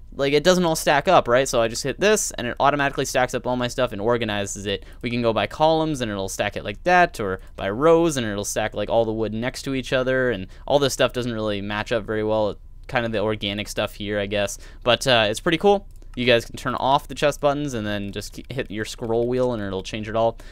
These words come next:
which is pretty cool. Really do enjoy it, but that's basically the gist of it. It's pretty neat. It's good for single player. Now let's go on to the third one.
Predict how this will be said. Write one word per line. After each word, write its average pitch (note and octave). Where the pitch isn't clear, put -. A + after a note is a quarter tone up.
which A#2
is B2+
pretty D#3
cool. F3
Really C#3+
do D3
enjoy C#3+
it, A2
but A#2
that's C#3
basically D3+
the C#3
gist D#3+
of G#2
it. F2+
It's F2+
pretty B2+
neat. C3
It's -
good A#2
for B2
single A#2
player. F#2+
Now B2+
let's B2+
go C#3+
on C3+
to C3
the A2+
third F3
one. E3+